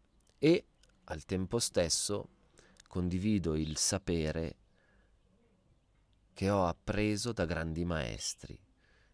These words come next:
quindi sempre dal, dal lato piante, che mi segue da tanti anni, piante maestre e tecniche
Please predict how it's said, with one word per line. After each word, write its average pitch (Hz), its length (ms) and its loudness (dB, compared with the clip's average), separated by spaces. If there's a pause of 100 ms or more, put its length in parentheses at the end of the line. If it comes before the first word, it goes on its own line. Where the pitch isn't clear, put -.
quindi 85 260 -4
sempre 82 680 0 (600)
dal, 76 400 -4 (440)
dal 67 400 -10
lato 82 460 -2
piante, 85 680 -2 (300)
che - 140 -8
mi 78 120 -6
segue 85 380 0
da 71 120 -4
tanti 78 420 -6
anni, 69 360 -6 (1300)
piante 78 400 -8
maestre 90 600 -4 (1000)
e 92 120 -8 (100)
tecniche 113 840 0